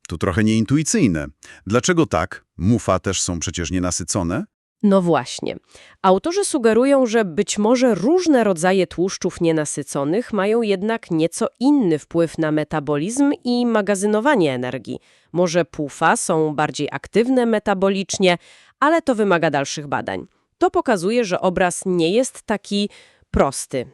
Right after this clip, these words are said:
Speaker 2: czarno-biały.
Speaker 1: No rozumiem. A co z osobami, które już były otyłe? Czy pufa pomagały im schudnąć?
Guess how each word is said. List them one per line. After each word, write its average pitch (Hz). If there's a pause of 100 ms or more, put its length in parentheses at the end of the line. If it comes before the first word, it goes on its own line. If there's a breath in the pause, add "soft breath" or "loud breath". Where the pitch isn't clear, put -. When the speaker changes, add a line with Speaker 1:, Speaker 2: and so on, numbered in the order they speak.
Speaker 2:
czarno-biały. 147 (520)
Speaker 1:
No 92
rozumiem. 82 (300 loud breath)
A 113
co 220
z 208
osobami, 135
które 110
już 95
były 82
otyłe? 67
Czy 101
pufa 113
pomagały 110
im 135
schudnąć? 117